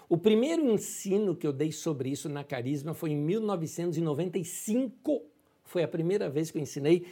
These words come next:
esses cinco princípios que eu vou ensinar aqui pra vocês hoje. Gente que ouviu lá atrás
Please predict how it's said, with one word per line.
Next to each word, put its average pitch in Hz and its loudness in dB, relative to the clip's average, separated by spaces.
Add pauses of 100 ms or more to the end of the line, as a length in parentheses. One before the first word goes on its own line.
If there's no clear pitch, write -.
(340)
esses 160 2
cinco 214 0
princípios 151 -2
que - -6
eu - 0
vou 131 -2
ensinar 131 -6
aqui 123 -8
pra 123 -6
vocês 113 -4
hoje. 165 0 (300)
Gente 269 2
que 247 2
ouviu 190 10
lá 220 8
atrás 156 -2